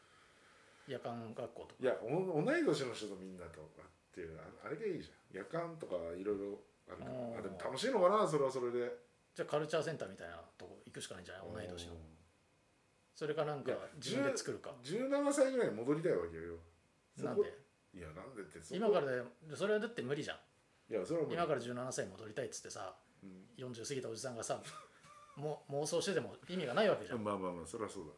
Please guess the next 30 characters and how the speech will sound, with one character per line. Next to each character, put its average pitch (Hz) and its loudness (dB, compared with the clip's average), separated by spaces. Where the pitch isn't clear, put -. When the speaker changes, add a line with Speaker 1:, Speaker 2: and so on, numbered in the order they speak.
Speaker 1:
だ 214 -6
っ - -10
た 220 6
ら 180 6
今 220 4
か 170 6
ら 139 6
で 123 0
も 98 -4
青 147 2
春 147 -2
は 135 -2
で 127 -2
き - -2
る 147 2
わ 104 -2
け 90 -8
じ 82 -10
ゃ - -16
ん。 - -18
Speaker 2:
は 92 -4
い。 80 -8
Speaker 1:
四 123 -6
十 107 -8
過 160 -2
ぎ 135 0
て 117 -4
も。 78 -14
Speaker 2:
う 98 -8
ん。 95 -6